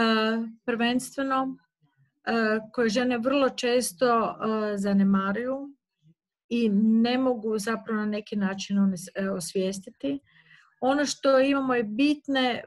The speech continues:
promjene, anatomske promjene same i stidnice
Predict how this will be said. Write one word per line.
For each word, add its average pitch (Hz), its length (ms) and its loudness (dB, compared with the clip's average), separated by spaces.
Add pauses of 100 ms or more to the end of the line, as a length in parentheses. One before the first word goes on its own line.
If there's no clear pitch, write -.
(140)
promjene, 254 480 2
anatomske 233 760 0 (100)
promjene 220 540 2
same 226 680 0
i 277 140 2
stidnice 233 840 -2